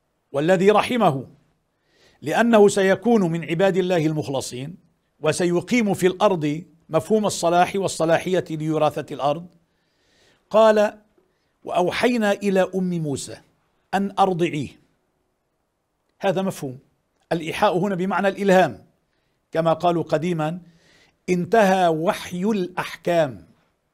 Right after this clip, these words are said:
بختم الرسالة بسيدنا محمد عليه الصلاة والسلام، وبقي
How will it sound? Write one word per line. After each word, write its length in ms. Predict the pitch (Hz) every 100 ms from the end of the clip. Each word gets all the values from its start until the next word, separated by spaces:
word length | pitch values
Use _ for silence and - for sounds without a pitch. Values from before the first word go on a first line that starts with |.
| _ _
بختم 460 | 139 - 226 196 175
الرسالة 600 | 156 160 202 202 185 170
بسيدنا 460 | 147 165 175 170
محمد 340 | 151 - 165 143
عليه 200 | 139 143
الصلاة 300 | - 139 131
والسلام، 340 | 139 - 123 120 _ _ _ _ _ _ - _ -
وبقي 840 | 160 165 262 254 214 202 247